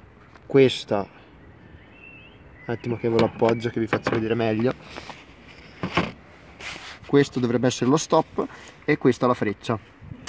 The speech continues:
Per svitarle vi faccio vedere, prendetele con pollice e indice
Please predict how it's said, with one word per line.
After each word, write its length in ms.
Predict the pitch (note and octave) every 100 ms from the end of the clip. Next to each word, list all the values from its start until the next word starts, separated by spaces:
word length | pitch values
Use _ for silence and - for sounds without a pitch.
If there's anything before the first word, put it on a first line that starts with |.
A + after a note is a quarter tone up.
| -
Per 100 | C3
svitarle 460 | A#2+ D3 C#3 C3 C#3+
vi 60 | C3+
faccio 240 | B2+ C3
vedere, 300 | C#3 A#2+ D#3 - - - - - - - - - - - -
prendetele 500 | C3 C3 C3+ C3+ A#2+
con 460 | - A#2 A2+ G#2+ - - - - - - - - - - - - - -
pollice 560 | B2+ B2 A#2 - A#2
e 100 | A#2
indice 520 | C3 B2+ C3+ - G3